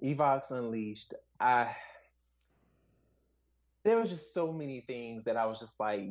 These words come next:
"Yes, like, this is gonna be great." <sighs> And then that last part,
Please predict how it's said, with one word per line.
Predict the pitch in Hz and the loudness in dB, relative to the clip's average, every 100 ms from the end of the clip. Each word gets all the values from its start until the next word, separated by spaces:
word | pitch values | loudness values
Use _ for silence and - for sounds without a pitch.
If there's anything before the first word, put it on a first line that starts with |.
| 98 | 0
"Yes, | 156 143 - - 110 | 2 2 -2 -10 -4
like, | 107 98 104 | -2 -2 -2
this | 131 | -4
is | 123 | -2
gonna | 104 90 | -4 -6
be | 80 | -8
great." | 131 175 180 175 170 - - - _ _ _ _ - - _ _ _ _ - | 0 4 6 4 2 -4 -14 -18 _ _ _ _ -20 -20 _ _ _ _ -4
<sighs> | |
And | 170 160 143 107 147 135 | 0 0 0 -2 0 0
then | 131 | 0
that | 123 | 0
last | 113 123 127 - | 2 2 0 -4
part, | - 123 123 - 120 117 117 113 | 0 0 0 -2 4 4 4 2